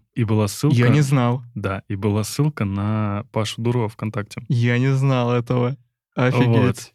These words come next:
Speaker 2: Я понял отсылку, сейчас, потому что у нас то же самое.
Speaker 1: Да.
Speaker 2: У нас два автора в самом низу. Created by
Speaker 1: То есть это, это не оттуда?
Speaker 2: Нет, вообще, я вот, э, щас от тебя это узнаю.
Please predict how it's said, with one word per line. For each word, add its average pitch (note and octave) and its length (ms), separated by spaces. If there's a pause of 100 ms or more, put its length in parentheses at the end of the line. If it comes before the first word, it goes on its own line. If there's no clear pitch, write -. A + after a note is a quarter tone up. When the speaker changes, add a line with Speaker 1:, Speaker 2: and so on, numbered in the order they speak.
Speaker 2:
Я C#3+ 160
понял C3+ 360
отсылку, B2+ 540 (260)
сейчас, B2 520
потому B2 240
что C3 120
у - 20
нас B2+ 140
то B2+ 140
же B2+ 80
самое. B2+ 420 (140)
Speaker 1:
Да. G#2 300 (180)
Speaker 2:
У B2+ 80
нас B2 220
два B2 260
автора - 300
в - 60
самом B2+ 260
низу. C3+ 340 (260)
Created B2+ 460 (240)
by A#2 180
Speaker 1:
То - 80
есть A#2 100
это, C3+ 240
это C3+ 260
не B2+ 120
оттуда? A2 480 (340)
Speaker 2:
Нет, C3+ 540
вообще, C3+ 380
я B2+ 120
вот, B2 240
э, C3+ 100
щас C#3 220
от B2 100
тебя B2+ 380
это B2+ 340
узнаю. B2+ 520